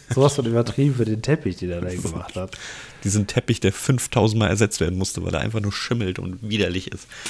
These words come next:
Speaker 1: Aber
Speaker 2: Ja.
Speaker 1: irgendwie macht das das Ganze ein bisschen prunkvoller.
Speaker 2: Ja.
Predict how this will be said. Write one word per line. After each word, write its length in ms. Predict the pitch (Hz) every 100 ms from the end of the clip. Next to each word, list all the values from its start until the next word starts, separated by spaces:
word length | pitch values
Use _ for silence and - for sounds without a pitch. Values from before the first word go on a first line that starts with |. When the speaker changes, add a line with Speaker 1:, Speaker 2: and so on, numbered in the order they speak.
| -
Speaker 1:
Aber 120 | 110 110
Speaker 2:
Ja. 100 | 147
Speaker 1:
irgendwie 200 | 160 165
macht 200 | 156 160
das 80 | 147
das 140 | 143
Ganze 240 | 143 143
ein 80 | 147
bisschen 220 | 139 147
prunkvoller. 680 | 139 139 139 - 95 80 82 - _ _ -
Speaker 2:
Ja. 160 | 92